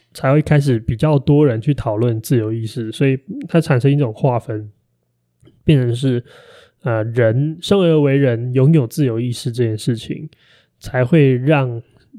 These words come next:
呃，今天你犯错这件事情，你不能赖到神的头上，因为你是自己自由的选择你想要做的事情，所以我们要对我们自由的选择这件事情负责。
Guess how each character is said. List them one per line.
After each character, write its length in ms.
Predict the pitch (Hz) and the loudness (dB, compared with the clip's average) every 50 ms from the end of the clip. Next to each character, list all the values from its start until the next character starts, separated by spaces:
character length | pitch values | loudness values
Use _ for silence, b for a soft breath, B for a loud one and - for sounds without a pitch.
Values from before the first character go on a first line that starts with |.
| 226 262 - _ _ _ _ _ | -20 -20 -20 _ _ _ _ _
呃， 280 | - - 143 131 147 147 - - | -14 -12 -12 -12 -12 -14 -12 -2
今 180 | - 165 165 | 0 0 2
天 200 | 160 156 160 156 | 4 4 2 2
你 80 | 143 113 | 0 -4
犯 320 | - - 135 127 113 110 | -4 -4 -4 -4 -4 -6
错 280 | 110 - - 143 120 107 | -10 -4 -2 -2 -2 0
这 120 | 110 120 | -4 -4
件 120 | 113 110 110 | -6 -6 -8
事 220 | 110 - 131 113 | -8 -8 -8 -8
情， 180 | - - - 147 | -8 -10 -14 -10
你 100 | 151 139 | -6 -6
不 140 | 123 117 151 | -2 2 2
能 160 | 139 123 110 | 0 0 0
赖 160 | 117 135 123 120 | -4 -6 -4 -2
到 120 | 127 123 | -2 -2
神 220 | 113 - - 110 | -4 -2 -4 -6
的 80 | 104 107 | -6 -6
头 240 | 107 - - 107 107 | -10 -10 -10 -10 -8
上， 240 | - - 117 - 127 | -8 -6 -6 -2 2
因 80 | 143 | 2
为 160 | 160 151 143 b b b b b - | 2 2 2 b b b b b -6
你 140 | - 127 113 | -4 -4 -2
是 140 | - - 151 | -2 -2 -4
自 240 | - - 196 175 | -4 -2 -2 -2
己 340 | 135 120 - 135 110 104 101 - | -2 -2 -6 -8 -8 -8 -14 -18
自 260 | - - 190 175 156 | -12 -6 -2 0 0
由 300 | 131 120 104 107 107 107 | 0 0 -2 -4 -8 -6
的 180 | 110 123 117 113 | -2 0 -2 -2
选 300 | - - 139 107 101 104 | 0 -2 -2 -2 -2 -4
择 200 | - 120 107 110 | -4 -2 0 0
你 140 | 110 113 110 | 0 -2 -4
想 220 | 101 - 110 104 | -2 -4 -4 -2
要 60 | 110 113 | -2 0
做 180 | - 131 113 | 0 0 0
的 80 | 104 104 | 0 -2
事 180 | - - 117 | -4 -4 -6
情， 220 | 104 - - - - B B B B B B | -6 -6 -14 -18 -20 B B B B B B
所 160 | B - 156 | B -2 -2
以 20 | 123 | -2
我 60 | 110 | 0
们 100 | 110 110 | -2 -2
要 120 | 113 120 | -2 -2
对 180 | 117 - 139 120 | 0 2 2 0
我 100 | 110 104 | 0 -2
们 140 | 101 101 104 - - _ _ | -6 -10 -14 -16 -18 _ _
自 200 | - - 208 165 | -2 0 2 2
由 160 | 131 120 113 | 2 0 -2
的 140 | 117 117 120 | 0 -2 -2
选 180 | 113 - 123 98 | -2 -2 -4 -4
择 160 | 104 120 107 | -4 -4 -4
这 140 | 104 120 117 | -2 -2 -2
件 100 | 107 107 | -4 -4
事 140 | - - 120 | -4 -4 -6
情 180 | - - - - | -6 -6 -14 -14
负 240 | 139 - - 127 127 | -10 -8 -8 -8 -8
责。 180 | 127 - - | -10 -14 -18